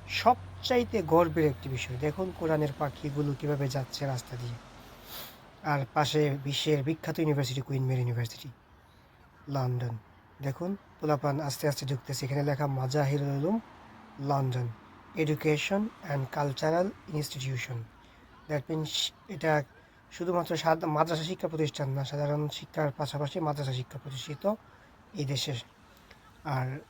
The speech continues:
এটা হচ্ছে আমাদের মুসলমানদের ঐতিহ্য। পাশে দেখুন কত সুন্দর করে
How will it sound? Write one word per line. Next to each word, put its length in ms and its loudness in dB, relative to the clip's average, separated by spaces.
এটা 240 2
হচ্ছে 600 4
আমাদের 460 -2
মুসলমানদের 400 0
ঐতিহ্য। 500 -4
পাশে 240 0
দেখুন 360 0
কত 260 -2
সুন্দর 800 2
করে 320 -2